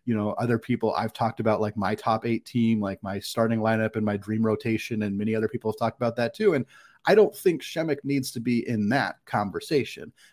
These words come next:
I think that it's defensible to have him there. And if you're talking about all-time great Zags,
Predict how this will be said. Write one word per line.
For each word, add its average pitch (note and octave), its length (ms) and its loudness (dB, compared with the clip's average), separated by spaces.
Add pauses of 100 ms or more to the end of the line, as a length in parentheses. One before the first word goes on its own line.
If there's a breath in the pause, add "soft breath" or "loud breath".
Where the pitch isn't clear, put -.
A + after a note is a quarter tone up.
I B2+ 80 0
think C3 260 2
that A#2 140 4
it's G#2 240 2 (340)
defensible A#2+ 680 2
to G#2+ 120 -2
have C#3 260 0
him G#2+ 140 -2
there. B2+ 320 -6 (340 soft breath)
And B2 120 2
if - 100 -2
you're - 60 -10
talking A#2+ 220 6
about A#2+ 140 4
all-time G#2+ 440 2
great G#2 260 4
Zags, G#2+ 500 0